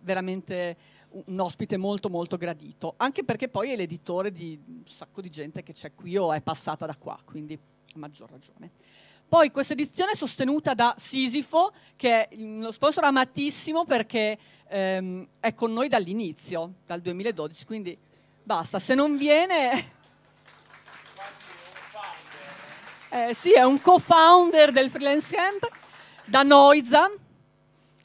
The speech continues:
Eh, Noisa, guarda, applaudite subito Marchetto, perché tanto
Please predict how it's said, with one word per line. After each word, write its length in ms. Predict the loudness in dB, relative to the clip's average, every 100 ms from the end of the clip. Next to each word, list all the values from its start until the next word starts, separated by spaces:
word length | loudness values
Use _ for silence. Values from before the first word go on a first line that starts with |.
| _
Eh, 300 | -8 -4 -4
Noisa, 540 | -4 0 0 4 2 2 -6 -20 -20 -18
guarda, 240 | 0 2 2
applaudite 640 | 0 2 6 6 6 0 -2
subito 400 | 0 0 2 4
Marchetto, 800 | 4 4 2 2 2 2 6 6
perché 260 | 6 0 -2
tanto 360 | -2 2 2